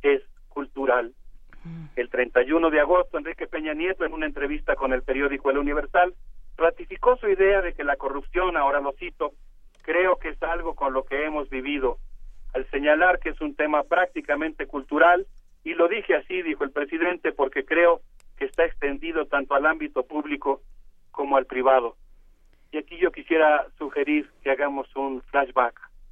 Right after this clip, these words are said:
Speaker 1: a la época revolucionaria. Alfredo del Mazo Villasante, impuesto como alcalde de Atlacomulco en mil novecientos dieciocho, el primero de los cinco Alfredo del Mazos que han sido gobernadores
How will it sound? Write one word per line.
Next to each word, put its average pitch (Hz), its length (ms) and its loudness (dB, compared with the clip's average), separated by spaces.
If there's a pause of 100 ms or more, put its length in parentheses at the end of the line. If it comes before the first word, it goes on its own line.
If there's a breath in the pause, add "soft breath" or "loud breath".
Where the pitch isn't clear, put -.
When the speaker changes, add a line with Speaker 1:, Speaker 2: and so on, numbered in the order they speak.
(420)
Speaker 1:
a 135 100 0
la 127 180 2
época 135 300 -4
revolucionaria. 120 880 -4 (880)
Alfredo 151 540 2
del 135 160 -2
Mazo 147 400 2
Villasante, 151 640 0
impuesto 139 460 -4
como 127 220 0
alcalde 123 420 -2
de 123 100 0
Atlacomulco 131 800 -2
en 127 100 -4
mil 143 140 -4
novecientos 135 640 -4
dieciocho, 143 600 0 (460)
el 127 120 0
primero 147 440 2
de 135 80 2
los 127 180 -2
cinco 147 260 -4
Alfredo 139 360 0
del 127 160 -2
Mazos 143 420 -2
que 143 60 -6
han 135 100 -6
sido 135 220 -2
gobernadores 123 640 0